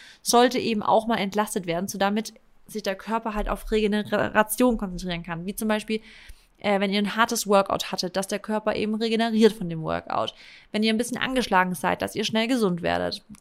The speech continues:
Wenn ihr freien Radikalen ausgesetzt seid, dass ihr das Ganze abwehren könnt und, und, und. Ähm, ja, und das, aus dem Grund mache ich das, dass mein Körper halt regenerieren kann. Ich mache das nicht aus dem Grund irgendwie wegen,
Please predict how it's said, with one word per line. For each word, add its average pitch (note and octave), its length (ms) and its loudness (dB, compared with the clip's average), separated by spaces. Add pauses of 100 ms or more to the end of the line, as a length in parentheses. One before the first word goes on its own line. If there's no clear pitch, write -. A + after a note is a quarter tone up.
(160)
Wenn G#3 180 0
ihr G#3+ 540 2 (100)
freien G#3+ 320 2
Radikalen A3 560 2
ausgesetzt - 600 -4
seid, F3+ 280 0
dass F#3+ 140 -6
ihr F#3 100 -4
das G3 120 -8
Ganze A3 240 0
abwehren E3+ 380 0
könnt F3 240 -6
und, A3+ 160 -2
und, A3 120 -4
und. F#3+ 360 -4 (960)
Ähm, F#3 520 -2
ja, G3 200 4
und F3+ 140 -2
das, G#3+ 80 2
aus - 180 4
dem A#3+ 220 6
Grund A3 200 4
mache A3+ 180 4
ich F#3+ 100 -2
das, E3 160 -2
dass G3 180 -2
mein F#3+ 140 -2
Körper G#3 320 2
halt G3+ 180 -2 (480)
regenerieren G#3+ 520 4
kann. F3+ 160 -4
Ich F#3+ 120 -4
mache A3 200 4
das - 180 -4
nicht B3 180 0
aus - 160 2
dem G3+ 160 0
Grund A3+ 360 -2 (280)
irgendwie G#3 540 0
wegen, F#3+ 560 0